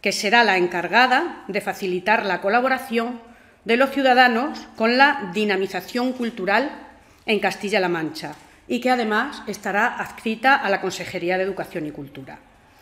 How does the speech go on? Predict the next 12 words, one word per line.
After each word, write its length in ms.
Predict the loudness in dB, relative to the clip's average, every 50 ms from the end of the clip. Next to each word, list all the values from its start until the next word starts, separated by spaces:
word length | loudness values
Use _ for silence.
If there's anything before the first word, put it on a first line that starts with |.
| -20 -20 -20 -10 -2
También 400 | 2 2 2 2 4 4 2 4
se 160 | 2 0 -2 0
creará 500 | 2 2 4 4 4 4 4 4 2 0
el 160 | -2 -2 -2 -2
Consejo 760 | -2 -4 -4 -4 -4 -4 -4 -2 0 2 2 2 0 -4 -6
Regional 720 | -6 -4 -4 -4 -2 -2 0 2 4 4 4 4 0 -4 -6
de 140 | -4 -4
Mecenazgo 560 | -2 -4 -4 -4 -4 -2 -2 -2 0 -2 -2 -2
Cultural, 540 | -2 -6 -6 -6 -6 -8 -8 -8 -10 -12 -18 -20 -20 -20 -20 -20 -20 -20 -20 _ -2
como 220 | -2 0 2 4 4
órgano 360 | 4 6 4 4 4 2 -2
consultivo 1000 | -2 -4 -4 -4 -4 -4 -4 -4 -2 -2 0 0 2 0 -2 -2 -6 -14 -20